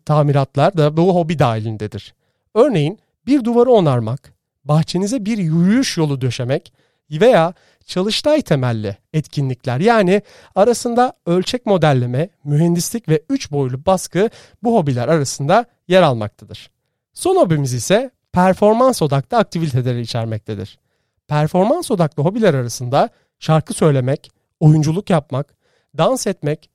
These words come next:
müzik aleti çalmak ve diğer sahne sanatları yer almaktadır.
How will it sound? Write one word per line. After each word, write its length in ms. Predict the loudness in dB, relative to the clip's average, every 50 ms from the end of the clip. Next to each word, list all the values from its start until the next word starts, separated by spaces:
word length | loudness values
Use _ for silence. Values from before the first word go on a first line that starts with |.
| _ _ -6
müzik 320 | -4 -4 -2 -2 -2 0
aleti 340 | 2 2 2 2 0 -2 -4
çalmak 560 | -2 -2 0 0 0 0 -2 -4 -4 _ _ _ _ -10
ve 200 | -8 -8 -4 -2
diğer 240 | 2 2 4 4 2
sahne 360 | 2 0 0 2 2 2 0
sanatları 640 | 0 0 0 0 -2 -2 -2 0 2 2 2 2 0 _
yer 160 | 2 4 4
almaktadır. 640 | 4 2 0 -2 -4 -6 _ -10 -14 -12 -14 -16 -18